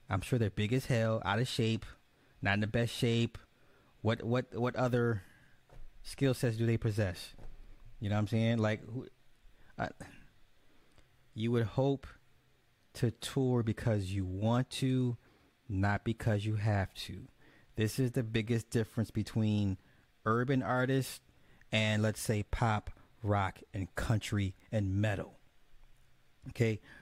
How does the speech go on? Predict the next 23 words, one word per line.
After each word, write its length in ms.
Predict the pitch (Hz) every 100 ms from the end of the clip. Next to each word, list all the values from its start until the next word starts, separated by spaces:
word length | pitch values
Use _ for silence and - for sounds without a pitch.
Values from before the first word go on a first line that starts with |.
| - -
Urban 320 | 123 151 156
artists, 360 | 113 131 131 -
when 80 |
they 100 | 110
get 140 | 120 123
older, 480 | 107 120 123 123 123 _ - - - - _
touring 540 | - 151 156 147 139
is 260 | 131 123 104
their 200 | 113 110
sole 520 | - - 123 123 127
means 440 | 123 117 113 107 -
of 160 | 92
income 440 | 101 95 - - -
for 140 | -
the 80 | 104
most 280 | 98 95 -
part. 280 | 107 107 - - - - - - - - - - - - - - -
Pop, 400 | - 143 147 - - _ -
rock, 460 | 104 117 120 - - - -
metal, 680 | 98 98 104 117 117 117 110 104 - - - - - - _ _ _ -
and 180 | 104 -
country, 580 | - 127 117 107 95 - _ _ _ _ _
right? 300 | - 113 117